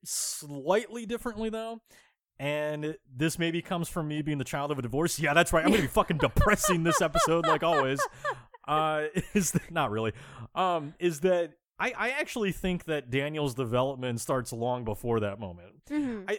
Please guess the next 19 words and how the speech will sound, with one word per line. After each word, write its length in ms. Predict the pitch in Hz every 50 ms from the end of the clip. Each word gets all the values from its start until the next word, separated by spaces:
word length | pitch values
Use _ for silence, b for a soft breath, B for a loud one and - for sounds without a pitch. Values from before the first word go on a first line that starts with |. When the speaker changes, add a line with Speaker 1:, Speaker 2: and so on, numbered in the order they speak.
| - -
Speaker 1:
I 80 | 233
think, 240 | 220 - 262 233 - -
again, 380 | 208 202 190 202 135 92 85 - - _ _ _ _ _ _ _ _ _ _ _ _ _ -
story-wise, 1080 | - - - - - 294 285 277 214 185 165 147 127 123 120 113 113 117 113 113 117 - - - -
I 140 | 151 143 127
think 380 | - - 151 139 135 - -
that, 280 | - 131 123 120 113 117 _ _
yes, 520 | 156 151 131 135 - - - - - - -
i-, 40 | 147 147 143 147
if 120 | - -
we're 100 | 151 139
just 280 | 120 120 110 - - 165
looking 220 | 160 - 156 143
at 120 | 139 135
what 140 | 131 135 127
the 80 | - 131
story 360 | - - 143 151 151 147 139
gives 220 | 135 139 135 123
us, 280 | 139 131 131 127 -